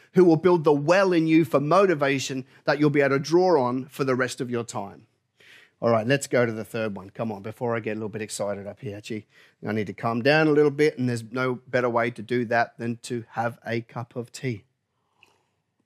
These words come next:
Hmm. Very good. Hey, I got something for you. I like to give away freebies. And, um, and so,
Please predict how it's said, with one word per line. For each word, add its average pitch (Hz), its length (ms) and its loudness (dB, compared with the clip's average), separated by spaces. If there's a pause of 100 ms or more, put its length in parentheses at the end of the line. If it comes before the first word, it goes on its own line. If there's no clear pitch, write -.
(200)
Hmm. 143 160 0 (1600)
Very 120 220 -2
good. 104 240 -6 (640)
Hey, 151 80 2
I - 20 2
got 170 180 0
something 143 200 0
for 131 140 0
you. 110 140 -2 (1200)
I 123 60 -2
like 156 200 4
to 160 80 -2
give 143 160 0
away 135 220 2
freebies. 131 520 -4 (480)
And, 139 320 2
um, 120 460 2 (240)
and 135 160 0
so, 131 400 2